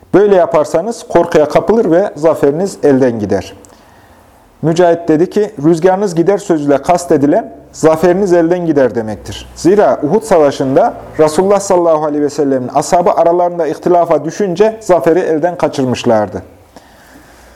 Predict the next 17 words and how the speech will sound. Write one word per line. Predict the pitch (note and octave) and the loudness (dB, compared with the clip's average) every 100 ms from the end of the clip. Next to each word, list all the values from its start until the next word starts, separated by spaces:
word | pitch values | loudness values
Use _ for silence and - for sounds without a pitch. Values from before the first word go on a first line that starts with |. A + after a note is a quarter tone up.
| - - _ - - - - - - | -20 -20 _ -20 -20 -20 -20 -20 -6
Numan | D3 F3 G#3+ G#3+ | 0 2 2 0
bin | G#3+ | -2
Mukarrin | G#3 G3 G3 F#3 F#3+ E3 C3+ | -2 -2 0 2 0 -2 -4
radıyallahu | D3+ C#3 C3+ C3 | 0 2 2 2
anh'ten | B2+ A#2+ - G3+ G#3 D#3 | 0 -2 -4 -4 -2 0
Resulullah | E3 F#3+ G3+ G#3 | 2 2 2 0
sallallahu | - F3+ F3+ F3 E3+ | 2 2 4 2 0
aleyhi | E3+ E3+ | -2 -2
ve | E3 | -4
sellem | E3+ E3+ G3+ G#3+ | -2 -2 -2 0
savaş | F3 F#3 F#3 | 2 2 0
esnasında | E3+ - D3+ C3+ D3 D#3 G#3 - | -6 -4 -4 -4 -4 -2 -2 -2
günün | F3 G#3 | -2 0
başları | E3+ E3+ - F#3+ | 0 0 2 2
ile | G3+ E3+ | 2 0
sonlarında | C3+ - F3 E3+ F3 F3+ F#3 | -2 -2 -2 0 0 0 -4
savaşmaz. | G3+ E3+ D#3+ D3+ F#3+ G3 - - | 0 0 2 0 -4 -6 -6 -20